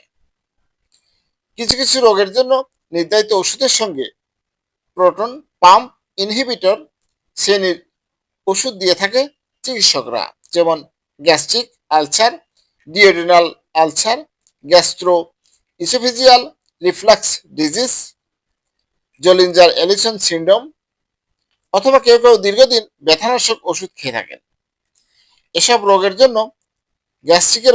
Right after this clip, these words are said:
ওষুধ খেতে হবে নির্দিষ্ট মেয়াদে। কিছু কিছু ক্ষেত্রে পাকস্থলীতে হাইড্রোক্লোরিক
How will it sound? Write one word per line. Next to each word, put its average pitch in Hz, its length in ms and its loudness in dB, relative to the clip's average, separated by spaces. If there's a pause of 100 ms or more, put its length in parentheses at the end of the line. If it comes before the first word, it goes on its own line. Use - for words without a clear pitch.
ওষুধ 220 200 -4 (100)
খেতে 185 240 -6
হবে 196 180 0 (540)
নির্দিষ্ট 175 380 -8 (100)
মেয়াদে। 104 340 -10 (1080)
কিছু 214 260 -4
কিছু 247 200 -2 (260)
ক্ষেত্রে 214 320 0 (380)
পাকস্থলীতে 233 720 -2 (600)
হাইড্রোক্লোরিক 185 640 0